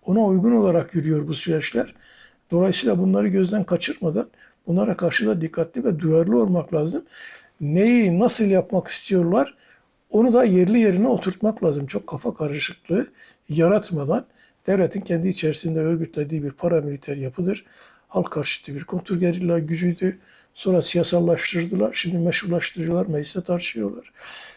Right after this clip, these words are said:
Daha sonra onları bölgede bir takım imkanlar, devlet imkanları da sağlayarak kilit noktalarda, e, güçlendirecekler, e, etkin hale getirecekler. Hesapları biraz budur. Bir de seçim döneminde bunların,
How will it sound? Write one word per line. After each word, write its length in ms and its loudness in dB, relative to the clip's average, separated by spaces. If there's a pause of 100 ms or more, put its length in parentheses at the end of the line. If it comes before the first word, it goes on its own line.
(260)
Daha 200 6
sonra 320 -2
onları 460 0
bölgede 500 -2
bir 60 -20
takım 280 -4
imkanlar, 560 -2
devlet 240 -2
imkanları 500 -4
da 80 -6
sağlayarak 600 -2 (360)
kilit 260 -2
noktalarda, 680 -4 (640)
e, 60 -2 (840)
güçlendirecekler, 960 0 (960)
e, 60 -2
etkin 400 0
hale 220 4
getirecekler. 760 0 (400)
Hesapları 580 0
biraz 320 0
budur. 320 0
Bir 60 0
de 80 0
seçim 360 -2
döneminde 560 0
bunların, 420 -2